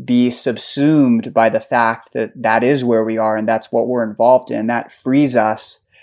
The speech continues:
to actually attend to the circumstances and, and and sort of use them in a way or become, uh, rather than being blinded by our own,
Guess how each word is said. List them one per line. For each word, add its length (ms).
to 400
actually 400
attend 460
to 80
the 100
circumstances 920
and, 260
and 480
and 220
sort 160
of 140
use 480
them 240
in 80
a 60
way 360
or 60
become, 720
uh, 400
rather 220
than 240
being 300
blinded 640
by 180
our 220
own, 600